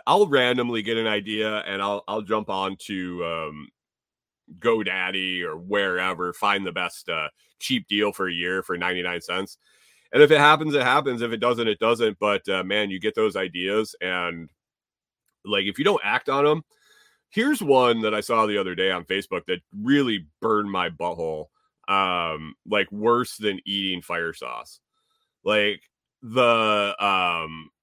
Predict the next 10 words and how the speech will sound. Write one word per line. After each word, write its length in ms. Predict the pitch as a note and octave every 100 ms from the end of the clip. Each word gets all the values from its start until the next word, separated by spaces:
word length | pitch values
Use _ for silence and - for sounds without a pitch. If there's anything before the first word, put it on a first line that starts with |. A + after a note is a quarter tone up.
| _ _ _ _ _ _
<laughs> 280 | C#3 A#2 G2 F2+ _ _ _ A#2 D3+ - D3+ _ E3 - E3+ F3+ _ _ _ _ _ _ _ _ _ _ _ - - - - C#3+ - - - _ - _ - _ - _ _ - A3+ - _ _ _ -
um, 720 | C3 C3 B2 A#2 G#2+ G#2 F#2+ _ _ _ _ -
Pip 200 | - D#3
says 220 | E3 D3
at 100 | C#3+
least 280 | C3+ D3 -
sixteen. 760 | D3+ - - - C3+ A#2+ C3 D3
<laughs> 60 | - _ _ _ - -
Oh, 100 | D#3+
no. 600 | A#3+ G2+ A2+ A#2+ A2